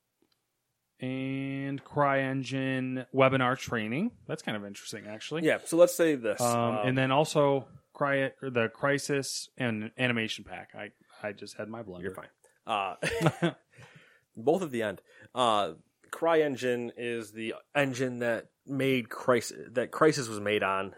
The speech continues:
Speaker 2: and also has made other games using fucking English. Crisis was
Speaker 1: Sarcasm.
Speaker 2: made on CryEngine.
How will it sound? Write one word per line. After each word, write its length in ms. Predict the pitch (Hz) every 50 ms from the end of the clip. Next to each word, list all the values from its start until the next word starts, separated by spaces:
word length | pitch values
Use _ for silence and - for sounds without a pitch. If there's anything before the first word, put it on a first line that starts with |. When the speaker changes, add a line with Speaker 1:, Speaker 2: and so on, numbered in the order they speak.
| - -
Speaker 2:
and 180 | - 117 113 95
also 300 | 95 117 110 - 120 107
has 160 | 104 104 98
made 400 | 101 101 101 98 95 98 98 95 98 _ _ _ _ _ _ _ _ _ _ _ _ _ _ _ _ _ _ _ -
other 260 | 117 120 120 117 113
games 400 | 107 101 104 101 95 98 98 95
using 480 | 104 104 98 92 95 95 95 95 92 90 _ _ _ _ _ _ _ _ _ - - - - - - - _ _ _ _
fucking 600 | - - - - - - - - - - 101 95
English. 460 | 101 101 101 98 98 92 - - - - _ _ - - - - - - - - - - _ _ _ _ _ _ _ _ _ _ _ -
Crisis 380 | - 185 202 208 160 208 -
was 100 | 196 156
Speaker 1:
Sarcasm. 60 | 147
Speaker 2:
made 140 | 156 156 156
on 120 | 143 135 123
CryEngine. 760 | - - 123 117 110 101 98 101 95 104 101 98 98 92